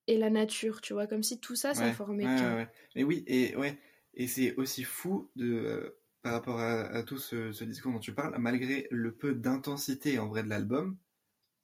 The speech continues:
Speaker 1: Ah, mais
Speaker 2: euh,
Speaker 1: vraiment.
Speaker 2: c'est cette intimité dans laquelle elle arrive à nous, à nous
Speaker 1: Mhm.
Speaker 2: plonger, malgré cet album assez doux, assez, euh, minimaliste, on peut dire aussi, euh,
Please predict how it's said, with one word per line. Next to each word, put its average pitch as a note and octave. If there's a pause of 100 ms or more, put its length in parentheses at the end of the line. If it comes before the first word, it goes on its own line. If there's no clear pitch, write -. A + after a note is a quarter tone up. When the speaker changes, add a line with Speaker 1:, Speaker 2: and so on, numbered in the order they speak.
(340)
Speaker 1:
Ah, C4+
mais G#3+
Speaker 2:
euh, -
Speaker 1:
vraiment. C4
Speaker 2:
c'est A2+
cette G#2+
intimité C#3+
dans A2
laquelle G#2+
elle G#2+
arrive A#2
à A2
nous, G#2
à A2
nous A#3
Speaker 1:
Mhm. - (400)
Speaker 2:
plonger, C#3+ (380)
malgré B2+
cet B2+
album A#2
assez A#2
doux, C3
assez, B2
euh, G#2+
minimaliste, B2+
on A#2
peut A#2
dire A2+
aussi, A2 (640)
euh, G#2